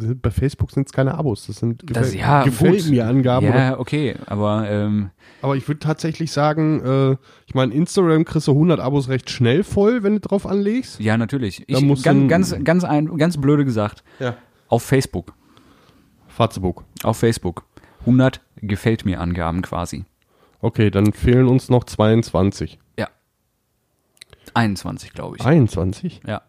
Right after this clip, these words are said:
Speaker 1: Haben wir noch,
Speaker 2: Ist,
Speaker 1: haben wir jemand Neues?
Speaker 2: ja, ich glaub
Speaker 1: Herzlich,
Speaker 2: schon.
Speaker 1: herzlich willkommen.
Speaker 2: Herzlich willkommen. Äh, wie dem auch sei, also ich würd jetzt Facebook zur Grundlage nehmen.
Speaker 1: Okay, ich hätte jetzt YouTube genommen, aber okay, wenn du Facebook nehmen möchtest.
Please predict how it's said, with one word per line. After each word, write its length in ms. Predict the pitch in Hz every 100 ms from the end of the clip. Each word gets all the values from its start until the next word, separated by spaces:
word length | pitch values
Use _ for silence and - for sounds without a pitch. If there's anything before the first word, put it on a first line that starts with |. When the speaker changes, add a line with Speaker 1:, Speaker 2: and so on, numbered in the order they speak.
| _
Speaker 1:
Haben 120 | 143
wir 60 | 151
noch, 240 | 123 165
Speaker 2:
Ist, 160 | 170 -
Speaker 1:
haben 120 | 139
wir 80 | 156
jemand 240 | 139 131
Neues? 400 | 143 156 151 190 _
Speaker 2:
ja, 200 | 113 113 -
ich 80 | -
glaub 100 | -
Speaker 1:
Herzlich, 200 | 170 143 -
Speaker 2:
schon. 40 | -
Speaker 1:
herzlich 400 | 139 - 180 156
willkommen. 260 | 151 - 147
Speaker 2:
Herzlich 260 | 127 117 113
willkommen. 200 | 117 110 - -
Äh, 480 | 123 127 127 123 117
wie 80 | 110
dem 120 | 170
auch 100 | 147
sei, 240 | 120 147 117
also 120 | 107
ich 120 | 127
würd 120 | 151 143
jetzt 140 | -
Facebook 400 | - 151 - 110
zur 140 | -
Grundlage 540 | 107 131 104 85 85 80 _ _
nehmen. 280 | 90 85 117
Speaker 1:
Okay, 260 | 80 80 147
ich 100 | 110
hätte 140 | 165
jetzt 180 | 170 151
YouTube 360 | 156 160 117 95
genommen, 240 | 95 95
aber 80 | 117
okay, 180 | 135 127
wenn 80 | 110
du 100 | 110
Facebook 360 | 131 135 -
nehmen 180 | 117 139
möchtest. 420 | 135 - 147 -